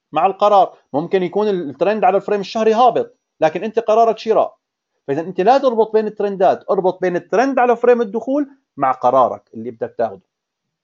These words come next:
فإذا إذا الترند صاعد معناها تشتري عند كل منطقة جديدة، وإذا كان لازم يكون طبعًا تقييمها ممتاز وكل الأمور ب-، آه، ممتازة مثبتة وتقييمها كويس. طيب إذا الترند مش صاعد معناها الترند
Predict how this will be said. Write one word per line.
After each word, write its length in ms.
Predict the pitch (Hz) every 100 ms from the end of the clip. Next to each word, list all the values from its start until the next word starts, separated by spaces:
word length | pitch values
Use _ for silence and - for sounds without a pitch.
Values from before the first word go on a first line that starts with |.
| _ _ _ _ _ _
فإذا 280 | - 131 123 135
إذا 100 | 127
الترند 360 | - 170 226
صاعد 480 | 220 220 208 240 202
معناها 280 | 147 123 131
تشتري 400 | 131 - 147 143
عند 180 | 139 135
كل 140 | 135
منطقة 360 | 139 135 147 131
جديدة، 380 | 117 135 110
وإذا 220 | 104 104 110
كان 260 | 135 139
لازم 180 | 131 127
يكون 160 | 127 147
طبعًا 320 | 139 127 135
تقييمها 400 | 131 - 139 131
ممتاز 480 | 131 123 139 139 123
وكل 180 | 139
الأمور 320 | 139 113 131 123
ب-، 200 | 123 120
آه، 260 | 92 87 -
ممتازة 540 | 131 131 120 107 - _ _ -
مثبتة 340 | 151 156 151
وتقييمها 420 | 165 113 127 123
كويس. 500 | 117 113 104 - _ _ _ _ _ _ _ _ _ -
طيب 180 | 117 -
إذا 120 | 135
الترند 360 | 151 196 233 214
مش 180 | 233 -
صاعد 380 | 240 202 214 175
معناها 320 | 139 151 147
الترند 600 | 147 160 196 254 247 -